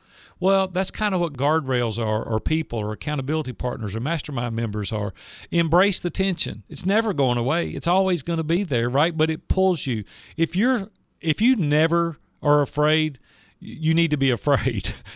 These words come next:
You need to be afraid of not being afraid because it's healthy. If you're like, "Man, I should be here, or I should be there, I should be spending more time at home or more time at work,"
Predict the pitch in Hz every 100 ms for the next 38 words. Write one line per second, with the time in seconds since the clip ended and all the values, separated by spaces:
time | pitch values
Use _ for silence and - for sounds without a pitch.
0 | 101 175 175 185 170 165 160 156 - 156
1 | 151 135 127 147 147 147 143 135 - 165
2 | 151 127 - 160 143 156 135 202 254 -
3 | 127 117 - - - 170 - 226 214 160
4 | 143 151 170 175 156 160 165 139 160 156
5 | 135 156 151 123 117 165 156 139 147 151
6 | 151 147 127 123 120 - - 127 147 151
7 | 156 147 135 143 151 143 123 143 151 147
8 | 143 135 143 147